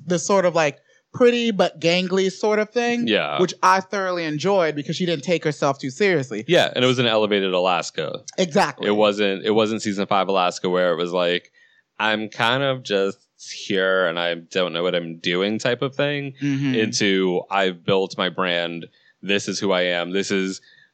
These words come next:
Speaker 2: trashy glamour, campy fun. And I'm gonna sing and do these weird, you know, like, I can do weird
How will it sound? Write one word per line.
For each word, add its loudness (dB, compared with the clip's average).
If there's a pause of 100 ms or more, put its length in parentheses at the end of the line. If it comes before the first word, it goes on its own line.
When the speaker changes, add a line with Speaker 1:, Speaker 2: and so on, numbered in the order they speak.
(240)
Speaker 2:
trashy 0
glamour, -2 (560)
campy -4
fun. -4 (340)
And -2
I'm -2
gonna -2
sing -2
and -6
do -6
these -4
weird, 0
you -6
know, 0
like, -2
I 0
can -6 (220)
do 0
weird 0